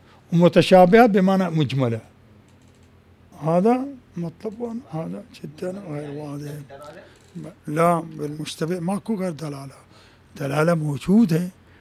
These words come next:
ولكن تلك الدلالة، هذا دلالة وضعية موجودة، ولكن تلك الدلالة غير مقصودة. مثلا قال الله سبحانه: "يوم يكشف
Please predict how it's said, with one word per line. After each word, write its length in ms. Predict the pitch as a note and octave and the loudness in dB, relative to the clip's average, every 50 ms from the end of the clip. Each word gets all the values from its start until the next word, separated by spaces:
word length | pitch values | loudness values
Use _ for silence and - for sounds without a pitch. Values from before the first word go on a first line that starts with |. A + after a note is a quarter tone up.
| _ _ - | _ _ -8
ولكن 400 | D#3+ C#3+ C#3 C#3+ C#3 - - - - - - - | -6 -6 -4 -6 -6 -10 -14 -20 -20 -20 -12 -6
تلك 300 | - F3 F#3 F3+ - - | -2 -2 -2 -2 -4 -6
الدلالة، 680 | F3+ D#3+ - F3+ F3 F3+ F3+ F#3 F#3+ G#3+ A3 G#3 G3+ G#3+ - _ _ _ - - - - - - - - | -6 -6 -4 -4 -4 -4 -4 -4 -4 -4 -4 -6 -6 -10 -16 _ _ _ -20 -20 -20 -20 -20 -18 -12 -8
هذا 460 | D#3 E3 E3+ F#3+ A3+ A3+ A3 A#3 A3 - - - F#3 F3+ | -8 -6 -6 -4 -6 -6 -6 -10 -14 -16 -18 -14 -10 -8
دلالة 640 | E3+ C#3+ C3+ D3+ D3 E3 F3+ F#3+ F#3 E3 D#3+ D3 | -6 0 2 2 4 4 4 2 2 0 4 8
وضعية 480 | D3+ D#3 D3+ D3 D#3 E3+ G#3 A3 G#3+ G3 | 10 10 10 10 8 8 8 8 8 8
موجودة، 680 | D#3+ D#3+ D#3+ D#3 D3+ B2 F3 A3 A#3+ G3 F3 D3+ C3 - _ - - - - - | 4 2 0 0 2 2 4 4 4 2 0 -2 -4 -8 _ -20 -20 -20 -16 -8
ولكن 420 | - D3 D3 D#3+ D#3+ - - E3+ D3+ - - | -4 -2 0 0 -2 -2 -6 -10 -12 -12 -10
تلك 260 | - D#3+ D3+ - - | -10 -10 -10 -10 -10
الدلالة 540 | F3+ D#3+ C3+ - D#3+ E3 E3+ F#3+ A3 A3 G3 | -10 -10 -10 -10 -10 -8 -6 -6 -6 -6 -6
غير 340 | E3+ - F#3 F3+ F#3+ G#3 G#3 | -4 2 6 8 8 8 8
مقصودة. 540 | F3+ E3 - - - - F3+ D#3+ C#3 - - - - _ _ - - - - - - - - - - | 6 2 -2 -6 -12 -14 -14 -16 -18 -20 -20 -20 -20 _ _ -20 -20 -20 -20 -20 -20 -20 -20 -18 -4
مثلا 420 | A3+ F3+ E3+ D3 - D#3 A#2+ - - _ _ _ _ _ _ _ _ _ _ _ _ _ - | 2 4 4 4 4 2 -2 -2 -6 _ _ _ _ _ _ _ _ _ _ _ _ _ -6
قال 200 | - E3 E3+ F#3 | -2 -2 0 0
الله 320 | G#3 G#3+ G#3+ G3 E3+ F3+ - | 0 0 0 0 0 -2 -4
سبحانه: 480 | - F#3 F3+ F3+ D#3+ E3+ A3 A3 A3+ A3 - _ _ _ _ _ _ - | -8 -8 -8 -6 -8 -8 -8 -10 -12 -14 -18 _ _ _ _ _ _ -8
"يوم 420 | D#3+ D#3 F#3 A3 A#3+ A#3+ A3+ G3+ F3+ | 0 4 6 8 8 8 6 4 2
يكشف 520 | F3 G#3 A3+ A3+ - - A#3+ C4 G#3 B3+ | 4 6 4 4 4 4 2 4 6 4